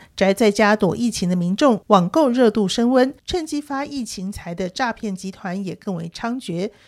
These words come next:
刑事局统计，五月份网络诈骗案件增加两成多，六月份到现在，诈骗案件仍然没有减少的趋势，其中网购解除分期付款的案件，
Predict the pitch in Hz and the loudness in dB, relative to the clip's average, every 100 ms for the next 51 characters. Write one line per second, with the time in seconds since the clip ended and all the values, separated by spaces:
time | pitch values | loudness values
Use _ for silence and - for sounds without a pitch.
0 | _ - 240 370 294 226 - 170 - 247 | _ -8 -4 -2 -4 -6 -6 -10 -8 -8
1 | 220 - _ _ 226 330 311 311 254 - | -8 -10 _ _ -2 -2 -2 -4 -4 -4
2 | 190 180 247 214 285 254 247 220 214 202 | -4 -2 -4 -4 -6 -4 -4 -4 -6 -4
3 | 208 - - 185 190 185 185 156 165 165 | -6 -6 -6 -6 -6 -6 -4 -6 -10 -10
4 | 170 247 262 - _ _ - 214 196 196 | -6 -4 -4 -6 _ _ 2 4 4 0
5 | 202 214 202 - 285 269 254 - _ 302 | -6 -4 -4 -6 -8 -4 -4 -6 _ -6
6 | 262 262 226 208 185 196 170 180 196 240 | -6 -6 -6 -4 -4 -6 -6 -4 -2 -2
7 | 240 226 214 165 170 175 - 165 165 - | -2 0 -2 -2 -6 -8 -6 -6 -6 -12
8 | - 233 - 254 - _ _ - 196 202 | -10 -8 -6 -8 -10 _ _ -10 -6 -2
9 | 233 226 190 180 262 233 - - 214 180 | -2 -4 -8 -6 -2 -2 -2 -8 -4 -4
10 | 170 202 214 302 311 - 190 - 285 - | -6 -6 -6 -6 -8 -8 -10 -8 -10 -8
11 | 175 160 233 202 262 196 | -8 -6 -6 -6 -4 -6